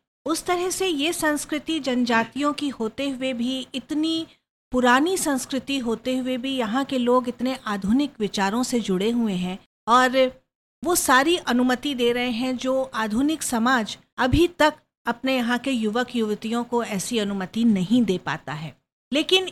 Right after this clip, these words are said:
इस तरह की जब भी युवा और युवतियाँ मिलते हैं तो वहाँ पे नृत्य ना हो, ऐसा तो हो ही नहीं सकता। तो घोटुल में किस तरह के नृत्य होते हैं, किस तरह का गाना बजाना होता है,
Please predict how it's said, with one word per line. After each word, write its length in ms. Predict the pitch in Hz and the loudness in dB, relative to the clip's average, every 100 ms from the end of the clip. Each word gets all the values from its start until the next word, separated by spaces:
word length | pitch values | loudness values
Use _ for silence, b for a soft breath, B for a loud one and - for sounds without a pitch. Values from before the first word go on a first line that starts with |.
| - | -2
इस 240 | 330 330 | 0 0
तरह 320 | - 294 262 320 | 2 2 2 -2
की 180 | 320 | -4
जब 260 | 277 240 220 | -4 -6 -4
भी 320 | 294 302 285 - _ _ 208 | -6 -4 -6 -12 _ _ 0
युवा 360 | 254 254 254 | 4 6 6
और 420 | 254 233 226 220 - _ - | 4 2 0 -2 -10 _ -2
युवतियाँ 540 | 220 226 220 240 247 240 | 0 0 0 0 2 2
मिलते 460 | 202 185 - 269 | 0 -4 0 0
हैं 260 | 269 180 214 _ _ _ _ - | 0 -4 -8 _ _ _ _ -2
तो 60 | |
वहाँ 320 | 285 311 330 330 | 0 0 0 0
पे 100 | 339 | 0
नृत्य 560 | 220 170 277 - 330 | 2 2 2 2 0
ना 160 | 311 302 | 2 2
हो, 300 | 285 311 233 - _ _ 220 | 4 0 0 -8 _ _ -4
ऐसा 360 | 233 233 269 | -2 0 0
तो 140 | 247 180 | 0 -2
हो 140 | 180 | -2
ही 200 | 180 277 | 0 2
नहीं 180 | 277 269 | 2 0
सकता। 440 | 262 240 - 214 - _ _ _ _ - | -2 -4 -6 -6 -8 _ _ _ _ -6
तो 100 | 392 | -6
घोटुल 720 | 269 _ 185 202 202 403 415 | -6 _ 2 2 4 2 2
में 140 | 392 | -2
किस 300 | - 359 - | -2 -2 0
तरह 260 | 311 302 339 | 0 2 2
के 140 | 339 | 2
नृत्य 360 | 294 277 285 302 | 2 2 0 -2
होते 380 | 277 269 277 277 | 0 0 0 0
हैं, 240 | 277 277 | 2 0
किस 280 | 269 240 - | 0 -4 -2
तरह 240 | 240 240 | -2 0
का 160 | 240 226 | -2 -2
गाना 340 | 196 185 196 | -2 -2 -2
बजाना 440 | 180 170 180 190 277 | -2 -4 -4 -2 0
होता 320 | 285 254 240 | -2 -2 -2
है, 300 | 247 262 | -2 -6